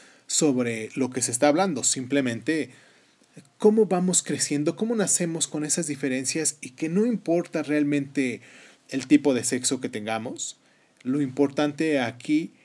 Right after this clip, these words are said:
es esa necesidad, esa, esa naturalidad que se tiene antes de que se crean esos roles entre que las mujeres usen rosita y el hombre use azul.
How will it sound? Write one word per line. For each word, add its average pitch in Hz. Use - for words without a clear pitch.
es -
esa 143
necesidad, 143
esa, 175
esa 175
naturalidad 156
que 147
se 143
tiene 160
antes 151
de 117
que -
se -
crean 127
esos 113
roles 113
entre 104
que 107
las 107
mujeres 117
usen 120
rosita 139
y 113
el 104
hombre 107
use 120
azul. 180